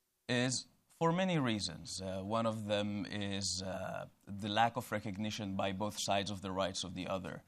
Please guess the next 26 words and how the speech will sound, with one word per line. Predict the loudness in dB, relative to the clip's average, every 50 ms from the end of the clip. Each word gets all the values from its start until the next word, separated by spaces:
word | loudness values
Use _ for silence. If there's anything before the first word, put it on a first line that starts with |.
| -20 -20 _ _ _ _ _ _
uh, | -6 -4 -4 -2 -4 -6 -8 -10 -10
the | -8 -6 -4 -4 -2 0 0 0
issue | 0 0 0 -2 0 0 -2 -2 0
of, | 2 4 4 2 0 -4 -12 -10
uh, | -10 -8 -4 0
territories | 2 4 4 4 2 -2 -6 -10 -12 -12 -12 -10 -8 -8 -6 -6
and | -6 -6 -6 -4
the | -2 -2 -2 -2
issue | -2 -2 -4 -4 -2 -4 -2 0
of, | 2 4 4 4 4 2 -2 -10 -6 -2
uh, | 0 2 2 2 2 4
Arab | 6 6 6 6 6 4 2 -2
world | -2 0 2 2 2 0 -2 -4
interfering | -6 -4 -2 -2 -2 -2 -2 -4 -2 -2 -2 -2 -2 -4
in | -4 -4 -2 -2
our | -2 0 -2 -2
affairs, | -4 -4 -6 -6 -4 -4 -6
et | -8 -8
cetera. | -8 -8 -8 -8 -8 -8 -8 -8 -10 _ _ _ _ _ _ _ _ _ _ 0
But | 2 2
I | 2
think | 2 2 0 -2 -2 -2
one | 0 0 2 2
of | 0 -2 -2
the | -4
most | -2 -2 -2 -2 -4 -8 -10 -14 -18